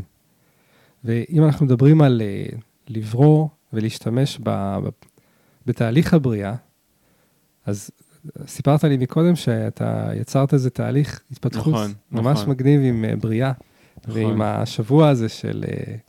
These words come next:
Speaker 1: השמש והירח ו-,
Speaker 2: כן, נכון,
Speaker 1: ובעלי
Speaker 2: נכון.
Speaker 1: החיים, וה-,
Speaker 2: נכון.
Speaker 1: ספר ככה איך, אה, לא-, לאיזה כיוון לקחת את זה, רועי.
Speaker 2: אני
Speaker 1: אני ממש התלהבתי ששמעתי את זה.
Speaker 2: אני אגיד, אני אמרתי, יש פה סיפור על בריאה,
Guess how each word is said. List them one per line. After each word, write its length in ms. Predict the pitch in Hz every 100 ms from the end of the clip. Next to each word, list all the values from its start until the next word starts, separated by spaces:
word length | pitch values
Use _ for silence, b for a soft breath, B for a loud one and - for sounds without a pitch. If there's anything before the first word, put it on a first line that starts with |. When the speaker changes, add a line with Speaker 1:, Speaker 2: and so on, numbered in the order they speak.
| b b b b b b b
Speaker 1:
השמש 580 | 127 - 139 127 113 113
והירח 840 | 110 110 113 127 135 113 107 - -
ו-, 140 | 110
Speaker 2:
כן, 200 | 110 107
נכון, 300 | 117 107 127 113
Speaker 1:
ובעלי 200 | 113 139
Speaker 2:
נכון. 140 | 113
Speaker 1:
החיים, 380 | 127 117 110 104
וה-, 260 | 104 101 101 117 _ -
Speaker 2:
נכון. 100 | 107
Speaker 1:
ספר 260 | 131 175
ככה 300 | 170 151 156
איך, 220 | 147 -
אה, 320 | 151 143 131 - - 127
לא-, 180 | 131 139
לאיזה 280 | 143 147 160
כיוון 240 | - 151
לקחת 320 | 127 127 135 127
את 80 |
זה, 100 | 101
רועי. 160 | 101 101
Speaker 2:
אני 720 | 123 120 113 113 110 110 110
Speaker 1:
אני 220 | 110 110 117
ממש 220 | 117 -
התלהבתי 480 | - 107 107 107 113
ששמעתי 500 | - 107 104 - 107
את 80 |
זה. 80 | 101 98 -
Speaker 2:
אני 220 | 120 113
אגיד, 480 | 101 101 113 131 - b b b b
אני 180 | 131 143
אמרתי, 680 | 151 170 175 185 185 185 180 - _ -
יש 200 | 165 170
פה 140 | 190
סיפור 640 | 185 156 _ 147 147 147 -
על 640 | 135 139 139 135 139 135 135
בריאה, 460 | 131 135 107 117